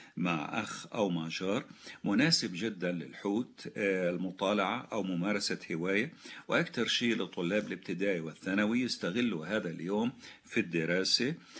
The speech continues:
في قسم من مواليد برج الحوت بيطلع رحلة قصيرة للاستجمام، والتجار المحليون عم بيستفيدوا في هذا اليوم في عملية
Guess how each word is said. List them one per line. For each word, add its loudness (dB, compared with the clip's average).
في 6
قسم 2
من 4
مواليد 0
برج 2
الحوت -2
بيطلع -2
رحلة -2
قصيرة -2
للاستجمام، 0
والتجار 2
المحليون 0
عم -2
بيستفيدوا -2
في -4
هذا -2
اليوم 2
في 6
عملية 0